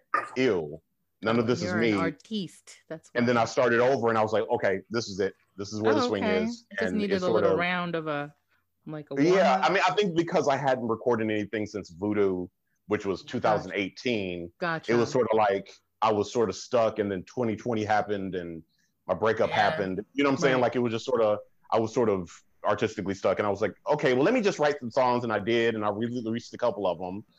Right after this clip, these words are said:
Speaker 1: and I
Speaker 2: Right.
Speaker 1: was like, "Uh, I don't like none of this."
Speaker 2: <laughs>
Speaker 1: And,
Speaker 2: It was like, "We're gonna
Speaker 1: um,
Speaker 2: start over. We're gonna
Speaker 1: yeah,
Speaker 2: start
Speaker 1: so I just
Speaker 2: over."
Speaker 1: started all the way over,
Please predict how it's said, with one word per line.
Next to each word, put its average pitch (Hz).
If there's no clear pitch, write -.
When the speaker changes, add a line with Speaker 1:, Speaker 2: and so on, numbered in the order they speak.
Speaker 1:
and 214
I 214
Speaker 2:
Right. 113
Speaker 1:
was 113
like, 110
"Uh, 113
I 123
don't 120
like 98
none 92
of 85
this." 87
Speaker 2:
<laughs> -
Speaker 1:
And, 202
Speaker 2:
It 214
was 214
like, 196
"We're 202
gonna 208
Speaker 1:
um, 185
Speaker 2:
start 170
over. 147
We're 220
gonna 143
Speaker 1:
yeah, 156
Speaker 2:
start 120
Speaker 1:
so 156
I 139
just 151
Speaker 2:
over." -
Speaker 1:
started 127
all 110
the 117
way 113
over, 98